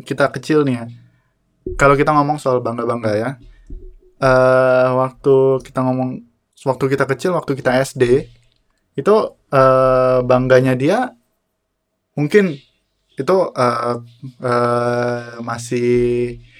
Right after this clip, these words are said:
kayak ini, lebih kayak apa ya namanya,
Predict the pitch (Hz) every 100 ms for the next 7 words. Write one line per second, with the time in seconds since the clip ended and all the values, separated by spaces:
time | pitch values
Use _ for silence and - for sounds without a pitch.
0 | _ _ 131 123 123 120 123 120 120 139
1 | 135 120 113 _ _ _ _ _ _ _
2 | _ _ _ _ _ _ _ _ _ _
3 | _ _ _ _ - 123 131 131 127 139
4 | 135 135 143 113 107 107